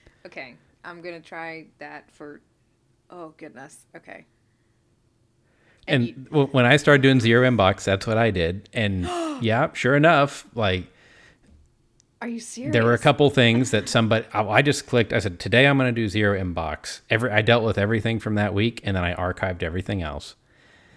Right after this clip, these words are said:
Speaker 2: And yeah, there were a couple things that somebody said, "Oh, hey, did you, are you gonna get this to me?" "Oh, yes, I will." And I dealt with it, and then I ar-, it, you have to declare bankruptcy at some point, because anything older than about ten days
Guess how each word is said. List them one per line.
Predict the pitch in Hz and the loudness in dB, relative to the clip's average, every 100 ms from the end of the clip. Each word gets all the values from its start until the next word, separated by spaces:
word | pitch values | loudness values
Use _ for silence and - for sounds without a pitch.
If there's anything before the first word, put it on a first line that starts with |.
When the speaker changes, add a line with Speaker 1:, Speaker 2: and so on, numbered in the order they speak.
| _ _ - | _ _ -4
Speaker 2:
And | 127 98 | -2 2
yeah, | 92 135 | 4 6
there | 117 | 6
were | 117 117 | 4 4
a | |
couple | - 113 120 | 2 2 0
things | 107 101 101 101 | 2 2 2 -2
that | 101 92 | -4 -4
somebody | 104 98 | -4 -6
said, | - - | -8 -4
"Oh, | 143 156 | 0 2
hey, | 110 131 | 4 2
did | 117 104 | 2 0
you, | 101 113 110 104 98 _ _ _ _ _ _ _ _ _ - | 0 2 0 -2 -6 _ _ _ _ _ _ _ _ _ -12
are | 107 110 | -4 -2
you | 110 | -2
gonna | 110 101 95 | -2 -2 -2
get | 104 - | -4 -4
this | 92 - | -6 -6
to | - 98 | -4 -4
me?" | 80 82 _ | -4 -10 _
"Oh, | - 127 87 - | 0 0 0 -6
yes, | 104 85 - - | -4 -4 -6 -6
I | |
will." | 95 95 80 80 _ _ _ _ - | -4 -2 -4 -8 _ _ _ _ -8
And | 98 | -4
I | |
dealt | 82 90 | -2 -2
with | 87 90 | -4 -6
it, | 95 | -6
and | 98 | -4
then | |
I | 78 80 | -6 -6
ar-, | 87 - 120 | -8 -10 -8
it, | 104 - _ _ - - - _ | -8 -8 _ _ -20 -20 -20 _
you | 127 135 139 | -6 2 2
have | 143 | 4
to | 135 | 0
declare | 110 127 107 | 0 0 0
bankruptcy | 90 87 87 82 - | 0 -2 -2 -6 -6
at | 76 | -6
some | - 85 | -6 -6
point, | - 85 98 | -6 -6 -4
because | 98 110 | 0 0
anything | 127 151 131 131 117 | 2 2 2 0 0
older | 95 101 107 104 | 0 0 0 0
than | 92 | 0
about | 87 92 - | -2 -4 -6
ten | - 98 | -4 -4
days | 92 85 87 85 | -2 -4 -4 -8